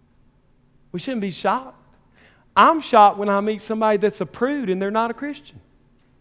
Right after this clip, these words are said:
I think those people have a problem. I'm like, "What's wrong with you, man?" If I wasn't in Christ, I'd be living it up.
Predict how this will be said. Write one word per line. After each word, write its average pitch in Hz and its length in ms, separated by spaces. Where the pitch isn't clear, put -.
I 214 120
think 208 260
those 254 180
people 190 240
have 190 140
a 165 60
problem. 190 480
I'm 233 140
like, 160 320
"What's 269 200
wrong 311 300
with 180 220
you, 147 120
man?" 185 360
If - 80
I 226 80
wasn't 294 260
in 262 120
Christ, 285 600
I'd 285 180
be 311 140
living 240 340
it 247 100
up. 311 540